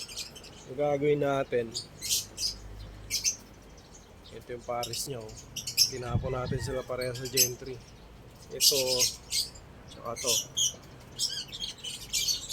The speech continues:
Ang mangyayari, eh, gagawin natin, kuha tayo ng mga panibagong mga itotos na ibon. Yan, pipili tayo dyan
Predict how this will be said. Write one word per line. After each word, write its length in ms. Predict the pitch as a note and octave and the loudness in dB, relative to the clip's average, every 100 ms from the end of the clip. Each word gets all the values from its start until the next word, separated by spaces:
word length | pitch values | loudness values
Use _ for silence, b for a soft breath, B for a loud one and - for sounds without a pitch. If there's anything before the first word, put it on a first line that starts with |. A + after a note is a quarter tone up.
| - | -2
Ang 40 | C3+ B2+ | -2 -2
mangyayari, 560 | B2+ C3 B2+ B2+ C3+ | 2 2 2 2 2
eh, 720 | C3 B2+ B2+ B2+ B2 B2 B2 B2+ - - - - - | 2 2 2 2 2 0 -2 -4 -12 4 6 6 6
gagawin 440 | C3+ B2 B2 C3+ | 4 4 2 4
natin, 360 | B2+ A#2+ A2+ A2+ A2 - - - - - - - - - - - - - - | 6 6 4 -4 -8 -12 -16 -14 -4 -4 2 4 6 8 8 10 12 12 12
kuha 160 | C3+ C#3 | 10 6
tayo 200 | D3 C#3+ | 8 8
ng 160 | D3 | 6
mga 120 | D3 C#3+ | 4 4
panibagong 680 | C#3+ D3 C3+ C3+ C3+ C#3+ C#3 | 6 6 10 12 12 12 12
mga 260 | C#3 C3+ C3+ C3 C3 C3 C3 B2+ - - | 12 12 12 12 12 10 10 10 8 8
itotos 400 | C#3 C3+ - C#3+ - | 6 4 2 4 4
na 80 | C#3+ | 4
ibon. 420 | - C3 - C3 - - - - - - - - - - - - - - - - - - - - - - - - - - - - - - - - - - - - - - - - - | 6 8 10 12 12 12 12 12 10 10 6 0 -20 -20 -20 -20 -18 -18 -18 -20 -20 -20 -20 -20 -20 -16 -8 -4 -2 4 4 4 -6 -14 -16 -10 -10 -8 -10 -12 -14 -16 -16 -10 -8
Yan, 120 | A2+ | -6
pipili 480 | A#2 - B2+ A#2+ A#2+ | -6 -6 2 4 4
tayo 240 | B2 A#2+ | 2 6
dyan 320 | - B2+ B2 | 8 8 6